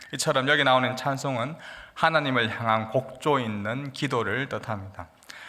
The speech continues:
나에게 어떤 상황이 주어지든 먼저 해야 할 것은 기도입니다. 이어지는 십사 절에도 "너희 중에 병든 자가 있느냐? 그때도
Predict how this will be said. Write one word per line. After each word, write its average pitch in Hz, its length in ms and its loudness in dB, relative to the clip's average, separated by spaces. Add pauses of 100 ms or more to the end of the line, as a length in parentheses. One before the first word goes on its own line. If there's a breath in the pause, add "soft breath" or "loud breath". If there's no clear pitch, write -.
(260 loud breath)
나에게 139 340 6
어떤 156 300 4
상황이 135 580 4
주어지든 120 600 0
먼저 110 480 0
해야 120 340 2
할 110 160 2
것은 131 400 -10 (160)
기도입니다. 98 600 -4 (680 loud breath)
이어지는 139 420 4
십사 151 360 2
절에도 131 440 4
"너희 147 220 4
중에 131 260 2
병든 151 500 2
자가 139 260 4
있느냐? 123 580 -2
그때도 135 680 0